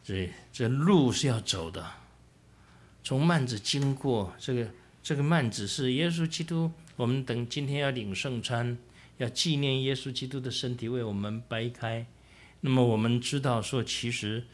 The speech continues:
教会就是基督的身体，我们必须要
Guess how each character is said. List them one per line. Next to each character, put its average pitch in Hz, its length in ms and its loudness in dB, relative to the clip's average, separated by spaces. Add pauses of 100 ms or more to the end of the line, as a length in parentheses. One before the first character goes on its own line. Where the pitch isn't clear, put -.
(260)
教 120 340 4
会 117 280 4
就 117 160 -2
是 110 120 -2
基 104 220 -4
督 110 160 -4
的 104 100 -2
身 98 280 -4
体， 92 240 -12 (680)
我 117 100 -4
们 113 320 -2 (100)
必 131 160 0
须 135 220 0
要 120 100 2